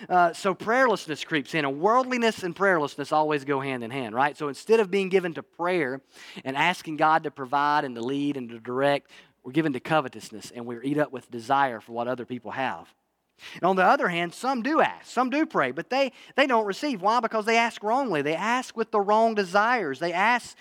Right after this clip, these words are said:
to spend it on their passions, passions.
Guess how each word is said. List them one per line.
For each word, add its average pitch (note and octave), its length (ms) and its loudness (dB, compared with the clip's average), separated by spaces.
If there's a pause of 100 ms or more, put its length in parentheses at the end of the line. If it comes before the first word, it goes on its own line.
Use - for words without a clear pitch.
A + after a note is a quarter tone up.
(140)
to - 80 -10
spend A#3 300 -4
it A3 60 0
on G#3 120 2
their F#3 100 0
passions, G3 720 -2
passions. F3+ 640 -4